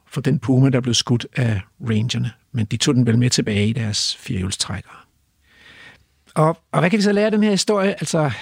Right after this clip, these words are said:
jamen, grunden til, at jeg synes, det var en fascinerende historie, var, at, at,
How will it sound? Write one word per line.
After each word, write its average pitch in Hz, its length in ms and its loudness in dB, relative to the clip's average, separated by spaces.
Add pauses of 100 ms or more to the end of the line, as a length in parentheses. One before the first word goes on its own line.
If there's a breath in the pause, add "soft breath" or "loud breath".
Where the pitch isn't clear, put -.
jamen, 170 180 0
grunden 214 200 0
til, 208 100 0
at 165 80 0
jeg 185 140 2
synes, - 260 0
det 185 120 0
var 151 120 0
en 131 440 -4
fascinerende 151 500 0
historie, 156 500 0
var, 127 200 2
at, - 220 -6 (1160 loud breath)
at, - 520 -6